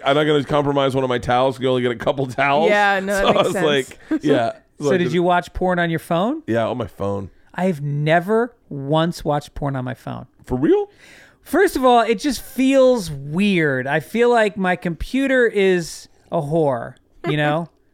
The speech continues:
Speaker 3: Actually, Marc Maron has a bit that's similar to that, so I have to say that. Um, and my phone feels like it's all business. And also, my kids may check my phone.
Speaker 1: Yeah.
Speaker 3: Whereas my rule is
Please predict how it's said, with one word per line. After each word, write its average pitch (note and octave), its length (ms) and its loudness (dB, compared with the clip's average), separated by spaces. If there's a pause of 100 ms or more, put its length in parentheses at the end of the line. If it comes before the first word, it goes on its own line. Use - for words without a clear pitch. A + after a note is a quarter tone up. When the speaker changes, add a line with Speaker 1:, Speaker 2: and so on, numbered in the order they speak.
(160)
Speaker 3:
Actually, E3 260 -6
Marc E3 260 -4
Maron D3+ 240 -2
has C#3 160 -6
a C3 40 -14
bit C3 200 -8
that's - 160 -14
similar A#2+ 300 -8
to A#2+ 60 -14
that, B2 280 -14
so C#3 140 -12
I B2+ 160 -8
have B2+ 200 -12
to B2+ 160 -14 (240)
say C3 260 -2
that. - 260 -10 (580)
Um, C#3 380 -2 (500)
and E3 160 2
my E3 160 2
phone G3 500 0
feels E3+ 260 -2
like D#3+ 120 -2
it's D#3 160 -6
all C#3+ 160 0
business. C3+ 540 -4
And E3+ 100 -4
also, E3+ 460 2 (260)
my D#3+ 140 0
kids G#3 440 2
may E3+ 280 2
check F3 400 -2
my D3+ 160 -2
phone. C3 680 -4 (240)
Speaker 1:
Yeah. E3+ 220 -2
Speaker 3:
Whereas F3 240 2
my F#3 160 2
rule A3 320 4
is F3 240 0